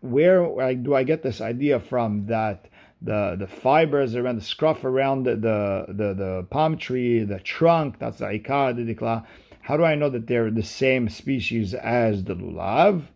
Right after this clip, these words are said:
Detanya, we have a braita, "Basukot eshevu, sukkah shel kol davar, divrei Rabbi Meir."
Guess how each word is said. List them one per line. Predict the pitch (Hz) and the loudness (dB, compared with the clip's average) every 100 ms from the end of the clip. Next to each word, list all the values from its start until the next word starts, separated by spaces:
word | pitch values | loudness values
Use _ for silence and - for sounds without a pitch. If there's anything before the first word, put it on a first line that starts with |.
| _ _ _ _ _ _ _ _ 107 | _ _ _ _ _ _ _ _ -10
Detanya, | 104 101 107 160 220 226 | -8 -4 -2 2 2 2
we | 117 | 2
have | 117 | 2
a | |
braita, | 135 151 - 160 165 165 - | 4 2 4 0 0 -4 -10
"Basukot | 120 - 117 92 170 165 | -10 -8 -8 -2 -2 -2
eshevu, | 113 113 101 92 98 160 170 | -4 -6 -6 -4 -2 -2 -4
sukkah | - - 117 - 175 160 | -10 -6 -4 2 2 2
shel | 98 110 | 0 -6
kol | - 143 135 | -4 -2 0
davar, | 117 101 135 160 | -2 0 2 2
divrei | 123 107 123 120 | 0 -2 -2 0
Rabbi | 107 110 | -2 -2
Meir." | 104 104 95 92 | -4 -6 -2 -2